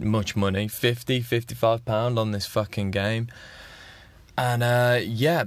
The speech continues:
it's terrible. Ubisoft, what are you doing? I don't know if you played the game yet.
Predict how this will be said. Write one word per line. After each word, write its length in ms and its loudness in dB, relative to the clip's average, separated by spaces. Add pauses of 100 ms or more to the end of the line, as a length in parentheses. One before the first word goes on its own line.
(140)
it's 160 -2
terrible. 400 -2 (300)
Ubisoft, 760 0 (220)
what 640 0 (100)
are 140 2
you 180 0
doing? 340 0
I 60 2
don't 160 4
know 60 -4
if 100 -6
you 60 -4
played 240 0
the 60 -4
game 260 -2
yet. 240 -2